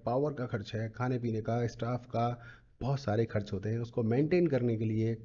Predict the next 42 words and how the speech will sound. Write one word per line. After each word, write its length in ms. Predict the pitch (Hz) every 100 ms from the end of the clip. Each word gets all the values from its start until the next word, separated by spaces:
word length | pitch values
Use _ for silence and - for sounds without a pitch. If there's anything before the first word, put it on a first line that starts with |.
| - - -
ऑफलाइन 420 | 123 131 117 107
में 120 | 117 120
फीस 360 | - 123 -
रखी 220 | - -
जाती 280 | 92 - -
है। 220 | 92 - _ _ _ _ _ _ _ _ -
Otherwise 400 | 131 160 170 170 -
आपका 320 | 113 117 - 139
स्वागत 480 | - 107 113 127
है, 60 | 151
फ्री 380 | 147 - 165 208
कोर्स 300 | 208 156 139
ज्वाइन 220 | 117 117
कीजिए। 260 | 113 107 117
मैं 100 | 113
आपसे 220 | 110 107
कह 120 | 110
रहा 120 | 110 120
हूँ, 120 | 123 - - 135
जो 200 | 139 160
मर्जी 360 | 131 147 175
क्वेश्चन 320 | 202 147 151 123
पूछिए, 340 | 113 - 165
उसमें 380 | 156 143 156 151
भी 180 | 123 185
लाइव 320 | 165 139 143
स्टूडेंट्स 500 | 135 - 123 120 113
होंगे, 340 | 107 113 127 127 - - -
उनके 180 | 127 123
साथ 220 | 131 123
आप 100 | 120
बात 340 | 104 113 143 -
करोगे, 320 | 123 120 123
ग्रुप 200 | 107 147
डिस्कशन 420 | 143 - 131 135
करोगे, 320 | 113 113 123 127
सब 320 | - 135 -
कुछ 220 | 180 165
उसमें 260 | 151 127 117
भी 120 | 107
है। 260 | 104 104 110 - _ - -
जो 180 | 113